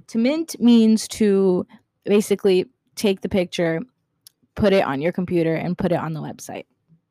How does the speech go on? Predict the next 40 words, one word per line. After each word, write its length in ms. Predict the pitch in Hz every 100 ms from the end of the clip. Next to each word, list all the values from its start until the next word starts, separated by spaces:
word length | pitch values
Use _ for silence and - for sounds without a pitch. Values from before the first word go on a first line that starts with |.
| _ _ _ _ -
It's 120 | 180
called 180 | - 170
minting. 640 | 170 170 160 - - - 170
That's 200 | 165 -
what 140 | 156 _ _ -
th-, 140 | 175 -
that 200 | 175 -
process 420 | - 170 170 165
is 100 | 175
called. 300 | - - - _ - _ - 160 _ -
The 60 |
first 280 | - 302 311
steps 340 | - 220 -
is 120 | 208 -
finding 340 | 214 208 202
the 100 | 190
right 160 | 175 156
marketplace 560 | 165 - - 160 160
for 100 | -
you. 260 | 175 160 - _ _ _ _ _ _ _ _ _
<coughs> 80 | - - - - - -
It 100 | 277
depends 340 | 294 320 311
on 100 | 294
the 60 | 262
kind 180 | 269 247
of 60 |
artist 280 | - 240 226
that 100 | -
you 140 | - -
are. 160 | - _ 165 _ _ _ _ _ - - -
Depends 320 | 214 240 196 185
on 120 | 175
the 60 |
cryptocurrency 760 | 180 269 269 233 185 170 180 156
that 120 | 143
you 80 | 170
wanna 180 | 165 170
work 220 | 220 -
with. 260 | - -